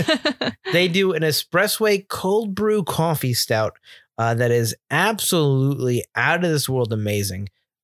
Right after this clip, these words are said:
Speaker 1: I don't know which one I prefer now. I think the Thimble Island changed a little bit and was a little sweeter than I remember.
Speaker 2: It was different, yeah.
Speaker 1: So this might make Two Roads the reigning champ, but I don't know.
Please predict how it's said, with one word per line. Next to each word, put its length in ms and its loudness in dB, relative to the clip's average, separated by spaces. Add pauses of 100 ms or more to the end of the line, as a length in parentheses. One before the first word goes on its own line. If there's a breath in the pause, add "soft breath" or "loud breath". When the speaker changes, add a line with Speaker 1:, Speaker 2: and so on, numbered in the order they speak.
Speaker 1:
I 160 0
don't 460 -2
know 360 2
which 280 0
one 140 0
I 80 2
prefer 320 -2
now. 240 0
I 80 0
think 220 -2
the 60 -4
Thimble 360 0
Island 320 0
changed 300 -2
a 40 0
little 140 0
bit 160 -2
and 60 -2
was 100 -2
a 20 -4
little 160 -2
sweeter 380 -2
than 100 0
I 80 0
remember. 180 0
Speaker 2:
It 100 0
was 120 0
different, 400 -4
yeah. 220 -6 (600)
Speaker 1:
So 160 0
this 240 2
might 340 2 (520)
make 260 0
Two 180 -2
Roads 280 0
the 100 0
reigning 300 0
champ, 360 -4 (100)
but 100 -2
I 80 2
don't 160 2
know. 180 -2